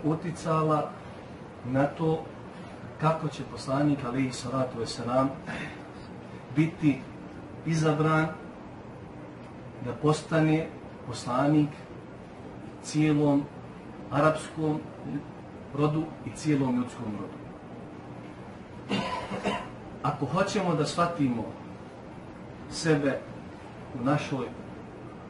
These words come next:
ulozi u životu, trebamo da vidimo početke Allahova poslanika, alejhi salatu vesselam, što nije klasično učenje sire i podataka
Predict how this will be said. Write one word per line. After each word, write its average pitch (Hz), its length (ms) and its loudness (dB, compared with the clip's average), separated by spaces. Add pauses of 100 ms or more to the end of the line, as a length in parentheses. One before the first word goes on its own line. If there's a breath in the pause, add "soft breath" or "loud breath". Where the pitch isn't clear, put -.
(220)
ulozi 143 380 6 (160)
u - 20 -4
životu, 131 500 -2 (1160)
trebamo 165 580 6 (160)
da 123 140 -2
vidimo 151 440 4
početke 151 800 -2 (680)
Allahova 131 560 4
poslanika, 120 600 -2
alejhi 117 240 -2
salatu 120 480 -4
vesselam, 127 460 0 (160)
što - 240 -4
nije 135 300 6
klasično 135 520 2 (120)
učenje 107 320 -4
sire 123 400 -2 (640)
i - 20 -6 (100)
podataka 113 560 -2